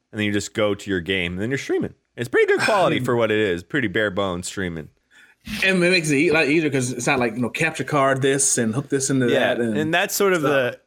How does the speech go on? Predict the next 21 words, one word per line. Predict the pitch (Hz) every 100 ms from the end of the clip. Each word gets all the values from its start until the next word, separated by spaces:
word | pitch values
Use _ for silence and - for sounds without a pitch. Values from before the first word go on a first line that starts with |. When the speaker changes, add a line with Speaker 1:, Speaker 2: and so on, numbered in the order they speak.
| _
Speaker 1:
the, | 139 135
the, | 131
the | 127 127
more | 127 131 131
technical, | 139 139 151 165 156 151
advanced | 113 120 123 135
side | - 156 156
of |
that | 151 151
where | 113
you | 107
got | 107
a |
lot | 107
of | 107
money. | 113 131
But | 143 - 131
if | 123
you | 160
wanna | 202 208
stream, | - - 180 196 208